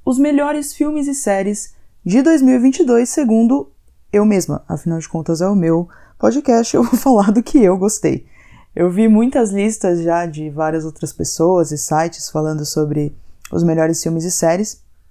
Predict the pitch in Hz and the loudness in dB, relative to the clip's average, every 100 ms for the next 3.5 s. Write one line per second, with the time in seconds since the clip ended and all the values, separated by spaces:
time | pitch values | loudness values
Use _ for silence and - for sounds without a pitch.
0 | - _ - - - - - 311 320 220 | -20 _ -20 -20 -20 -16 -2 0 0 0
1 | 269 339 330 311 311 311 285 302 320 240 | 0 0 -4 -4 -6 -6 -4 -6 -2 0
2 | 214 196 - 175 170 170 175 175 196 196 | 0 -2 -4 -4 -4 -2 0 0 -2 -2
3 | 202 - 208 208 233 | -2 -2 -2 -2 -4